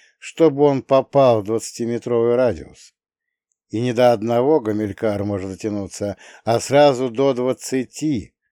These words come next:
Но фокус такой доступен не чаще раза в день. Причём можно не только вкладывать в голову программу, но и подключаться к человеку, смотреть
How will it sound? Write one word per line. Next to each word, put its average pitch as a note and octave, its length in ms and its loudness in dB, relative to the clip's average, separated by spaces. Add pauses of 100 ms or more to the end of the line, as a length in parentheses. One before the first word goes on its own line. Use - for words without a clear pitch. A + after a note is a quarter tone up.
(540)
Но C3 240 0
фокус C#3 520 0
такой C3+ 340 -4
доступен A2+ 680 -4
не A2 160 -6
чаще G#2+ 600 -6
раза G2 400 -6
в G#2 80 -8
день. F2+ 320 -14 (1500)
Причём D#3 380 4
можно D3 360 4
не C3+ 160 -2
только D3+ 400 2
вкладывать G2+ 720 0
в F#2+ 80 -10
голову G2 340 -6
программу, F#2 680 -8 (340)
но D#3+ 180 2
и E3+ 100 6
подключаться D3+ 920 0
к - 40 -20
человеку, G#2+ 680 -2
смотреть A#2 880 -4